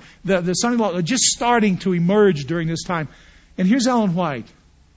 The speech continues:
Husband's dying. He's at Battle Creek Sanitarium.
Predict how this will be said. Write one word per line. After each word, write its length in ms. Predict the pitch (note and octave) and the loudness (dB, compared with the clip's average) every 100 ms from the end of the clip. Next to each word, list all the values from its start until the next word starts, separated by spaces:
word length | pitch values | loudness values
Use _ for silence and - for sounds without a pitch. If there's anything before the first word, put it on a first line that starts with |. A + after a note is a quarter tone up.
| _ _ _ _ _ - | _ _ _ _ _ -6
Husband's 420 | F#3 F#3+ E3 C#3+ | -2 0 -2 -4
dying. 360 | B2+ E3+ C#3+ C#3+ | -2 -2 -2 -4
He's 200 | F3+ D#3+ | -4 -4
at 100 | C3 | -2
Battle 260 | D#3+ G3+ | 0 0
Creek 240 | - G3+ - | 0 -4 -2
Sanitarium. 760 | G3+ F#3+ F3+ F#3 F#3+ G#3+ B3 | -2 -4 -4 -4 -2 -2 -6